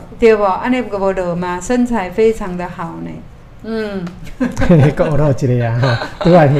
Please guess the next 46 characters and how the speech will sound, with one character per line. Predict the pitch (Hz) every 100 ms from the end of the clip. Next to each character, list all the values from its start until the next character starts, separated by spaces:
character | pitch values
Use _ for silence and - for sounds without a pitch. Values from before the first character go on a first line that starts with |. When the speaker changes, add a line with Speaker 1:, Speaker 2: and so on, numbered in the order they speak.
| 139
Speaker 2:
拄 | 196
仔 | 185
嫌 | 139 123 127
甲。 | 147 143 -
Speaker 1:
无 | 160 220 220
讲 | 214 254 240
嫌 | 190 170
啦， | 180 214
只 | 233
是 | 233 208
讲 | 220 226
我 | 185
把 | 185 185
他 | 214
生 | - 220 214
得 | 196
很 | 202 202 214
可 | 214 180
爱 | 196 214 190
型 | - - -
的 | 180
啦。 |
Speaker 2:
嗯， | 139 127 127 120
对 | 147
啊。 | 139 135 127
Speaker 1:
嘿。 | 120 117 - 180 180 180 - - - -
Speaker 2:
当 | 147
然 | 147 160
啊， | 165 160 160 156 - - - - -
因 | 175 175
老 | 156
母 | 196
四 | - - 208
个 | 196 180
月 | 170
才 | 160 160
敢 | 165 156
去 | 147
遐 | 135
抱 | - 117
呢。 | 117 107 - - -
Speaker 1:
胡 | 240
泽 | 277 269
伫 | 220 214
咧 | 247
写 | 247